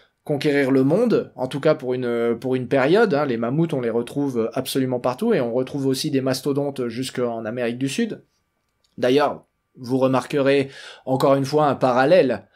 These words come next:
avec l'évolution humaine, hein, une sortie d'Afrique avec une conquête du monde jusqu'en Amérique du Sud. <laughs> Ça ressemble quand même furieusement à une certaine évolution humaine. Donc, euh, à l'Oligocène,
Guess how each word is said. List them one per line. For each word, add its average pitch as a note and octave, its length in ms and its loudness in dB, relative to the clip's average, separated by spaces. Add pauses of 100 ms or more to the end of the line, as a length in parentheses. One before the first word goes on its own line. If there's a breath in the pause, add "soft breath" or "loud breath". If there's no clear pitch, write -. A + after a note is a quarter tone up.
(240 soft breath)
avec C3 320 2
l'évolution B2 580 0
humaine, F3 380 0
hein, F3+ 180 0 (220)
une A2 100 -10
sortie - 360 -4
d'Afrique C#3 500 0 (240)
avec A#2 240 -10
une A#2 100 -8
conquête D#3 400 0
du C3+ 140 -2
monde D#3 420 0
jusqu'en D3+ 500 0
Amérique C3 360 0
du B2+ 100 -6
Sud. G3 420 -2 (540)
<laughs> - 320 -2
Ça C3+ 220 -6
ressemble B2+ 500 -2
quand C3 140 -2
même C3+ 340 -2 (420 loud breath)
furieusement D#3 840 4
à C3 100 2
une C3 100 0
certaine C#3+ 400 0
évolution B2+ 440 0
humaine. E3 440 0 (1000 loud breath)
Donc, D#3+ 520 -2
euh, D3 440 6 (140)
à F#3 100 4
l'Oligocène, F3+ 840 2